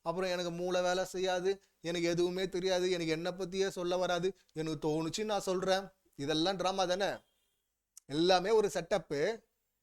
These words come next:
வெளியவும் இவங்க முன்னாடியே டிஸ்கஸ் பண்ணிட்டு போயிருக்க வாய்ப்பு இருக்கு. ஏன்னா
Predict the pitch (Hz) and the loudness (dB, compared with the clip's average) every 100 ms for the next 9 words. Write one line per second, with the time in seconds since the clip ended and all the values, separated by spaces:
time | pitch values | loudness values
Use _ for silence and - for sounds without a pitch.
0 | _ _ 143 196 254 240 240 220 196 180 | _ _ -2 2 6 6 4 0 0 0
1 | 151 143 127 127 180 202 208 170 - 202 | 0 -2 -4 -4 0 2 2 0 -4 -4
2 | 180 165 170 175 175 156 151 - 147 127 | -4 -6 -4 -4 -2 2 0 0 -6 -4
3 | 135 165 180 170 | -4 -2 -4 -4